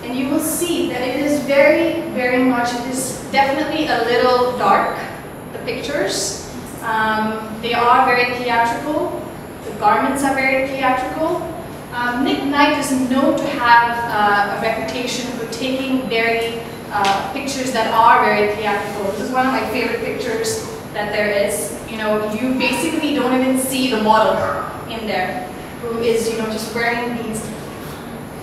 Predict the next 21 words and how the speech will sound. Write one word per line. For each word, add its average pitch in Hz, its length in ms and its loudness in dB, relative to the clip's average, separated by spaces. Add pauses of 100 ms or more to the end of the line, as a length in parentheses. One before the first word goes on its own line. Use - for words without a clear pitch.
(240)
eight-inch 262 680 0 (480)
platform - 640 2 (100)
heels. - 600 -4 (300)
Um, 226 440 2 (220)
it's 254 280 -4
like - 140 -2
she's - 280 -2
run 247 340 6
with 240 140 0
the 226 100 -2
snake. 233 440 -2
Now, 240 200 2
to 277 220 -4
take 330 280 -2
something 247 480 0
like 214 260 0
that, 202 300 2
a 262 80 -2
picture 247 300 -4
like 208 200 2
that, - 440 -2